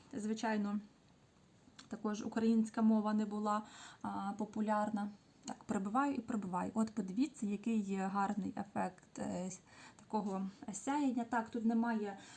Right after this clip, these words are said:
якогось такого, ем, перекриття, але мені,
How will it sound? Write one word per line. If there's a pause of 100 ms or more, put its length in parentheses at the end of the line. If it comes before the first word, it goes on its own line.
(100)
якогось
такого, (240)
ем,
перекриття, (300)
але
мені,